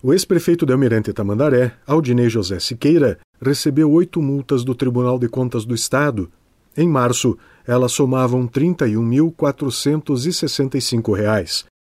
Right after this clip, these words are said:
O motivo são irregularidades nas prestações de contas anuais de dois mil e quatorze e dois mil e quinze. Nos dois exercícios, foram verificados déficits orçamentários de fontes financeiras não vinculadas a programas,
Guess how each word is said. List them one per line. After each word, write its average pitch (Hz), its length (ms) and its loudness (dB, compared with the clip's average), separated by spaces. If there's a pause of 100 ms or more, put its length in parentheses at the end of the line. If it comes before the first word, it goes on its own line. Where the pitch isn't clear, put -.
(280)
O 95 80 -10
motivo 143 560 2 (200)
são 156 260 2
irregularidades 160 880 2
nas 135 200 -2
prestações 107 500 -4
de 110 80 -2
contas 110 380 -4
anuais 147 380 0
de 143 80 0
dois 139 200 -2
mil 143 140 -2
e 151 60 -4
quatorze 127 560 0
e - 20 0
dois 127 180 -2
mil 131 160 -2
e 131 60 -4
quinze. 139 480 -2 (600)
Nos 165 180 0
dois 123 240 2
exercícios, 120 720 0 (260)
foram 160 220 2
verificados 151 720 0
déficits 120 680 -2
orçamentários 123 840 0
de 113 80 -2
fontes 139 420 -4
financeiras 120 680 -2
não 143 180 0
vinculadas 110 680 -4
a 98 60 -6
programas, 147 680 0